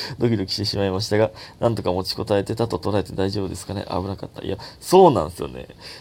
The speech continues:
Pリーグの、あのー、女子プロボウラーのね、投球フォームとキャッチコピーを全部言えますって、あのー、完全に言い切ってるのに、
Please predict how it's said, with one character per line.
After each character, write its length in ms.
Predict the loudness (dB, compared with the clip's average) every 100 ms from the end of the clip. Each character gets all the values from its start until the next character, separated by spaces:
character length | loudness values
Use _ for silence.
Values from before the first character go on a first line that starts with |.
| -8
P 220 | -2 0
リ 160 | 2 2
ー 60 | 4
グ 100 | 4
の、 280 | 6 6
あ 60 | 4
の 840 | 2 -2 -2 -2 -4 -8 -10 -10 -8
ー、 60 |
女 100 | 0
子 120 | 0 4
プ 100 | 6
ロ 100 | 8
ボ 160 | 8
ウ 40 | 8
ラ 100 | 6
ー 20 |
の 120 | 2
ね、 180 | -4 -2
投 180 | 0 2
球 180 | 2
フ 100 | 4
ォ 100 | 4
ー 40 | 2
ム 80 | 0
と 200 | 0 2
キ 80 | 4
ャ 40 |
ッ 20 |
チ 100 | 2
コ 80 | -2
ピ 140 | -2
ー 20 | 0
を 20 |
全 300 | 4 4 6
部 80 | 6
言 160 | 8
え 80 | 8
ま 160 | 8 6
す 200 | 4 -4
っ 20 |
て、 520 | -6 0 4 4 2 -8 -18 -12 0
あ 180 | 2
の 320 | 2 2 0 0
ー、 40 |
完 260 | 2 4 6
全 120 | 4
に 100 | 4
言 100 | 0
い 20 |
切 120 | -2
っ 40 | -4
て 160 | 0
る 80 | 2
の 80 | 2
に、 300 | -2 -6